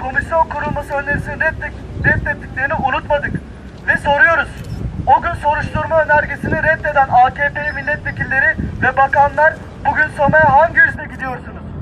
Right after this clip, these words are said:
Ve yine bir vatandaş televizyon ekranlarından, bi-, yine bir yandaş televizyon ekranlarından A K P'li bir vekilin işçilerle ilgili eften püften önergeler sunuluyor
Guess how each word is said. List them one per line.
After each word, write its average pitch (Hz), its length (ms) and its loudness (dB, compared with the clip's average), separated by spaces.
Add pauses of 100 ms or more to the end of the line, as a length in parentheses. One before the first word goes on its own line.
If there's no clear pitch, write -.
(680)
Ve 285 100 -2
yine 330 260 0
bir 330 140 -2
vatandaş 311 560 4
televizyon 302 480 0
ekranlarından, 285 840 -2 (560)
bi-, - 320 -14
yine 311 200 -2
bir 311 160 2 (960)
yandaş 285 380 4 (100)
televizyon 285 380 2
ekranlarından 285 720 2 (160)
A 240 220 4
K 277 200 -4
P'li 302 300 -4
bir 311 180 4
vekilin 285 400 -4 (360)
işçilerle 294 640 0
ilgili 277 340 -2 (360)
eften 247 480 2
püften 320 480 0
önergeler 302 640 2 (120)
sunuluyor 269 480 2